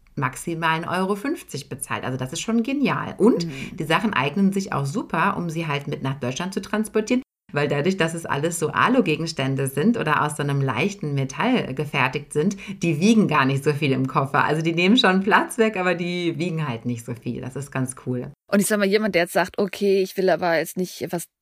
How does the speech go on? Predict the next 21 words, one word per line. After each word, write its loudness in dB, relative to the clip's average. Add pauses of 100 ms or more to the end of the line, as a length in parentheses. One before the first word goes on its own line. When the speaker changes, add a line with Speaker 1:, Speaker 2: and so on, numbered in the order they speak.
Speaker 2:
haben, -2
wo -4
Daiso -2
draufsteht.“ -4 (140)
Also -2
wer 6
jetzt 0
Lust 2
darauf 2
hat, -2
der -4
könnte 0
auch 0
nach -4
Insadong 0
gehen, 0
dann -6
die -4
teure -4
Version -2
kaufen. -2